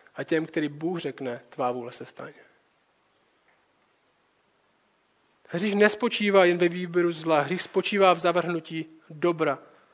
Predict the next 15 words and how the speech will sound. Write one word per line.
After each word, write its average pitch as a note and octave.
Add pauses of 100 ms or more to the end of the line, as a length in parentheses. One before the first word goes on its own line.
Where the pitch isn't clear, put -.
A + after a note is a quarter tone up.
(140)
Spočívá G3+
v -
tom, G3+
že F#3
vyměníme A#3
něco, G#3
co -
Bůh G3
nabízí, G3
za F#3+
něco F#3+
jiného. F#3+
To F3
je F3+
ten, G3